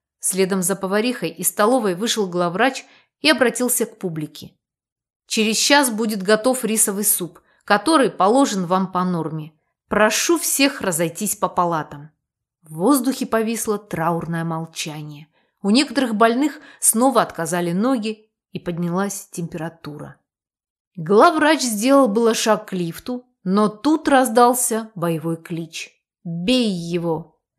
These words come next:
Арнольд Иванович не успел произнести ни слова. Толпа больных и немощных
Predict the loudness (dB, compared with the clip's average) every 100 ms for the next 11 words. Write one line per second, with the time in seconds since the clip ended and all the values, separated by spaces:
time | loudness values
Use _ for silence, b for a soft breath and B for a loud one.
0 | _ _ -2 0 2 2 2 2 6 6
1 | 4 -2 -2 0 2 2 2 2 2 2
2 | 0 0 -4 -4 -2 2 2 2 0 0
3 | 0 -2 -10 -20 _ _ 0 2 4 4
4 | 4 4 2 0 -2 -8 b 0 2 2
5 | 2 0 -4 -6 -10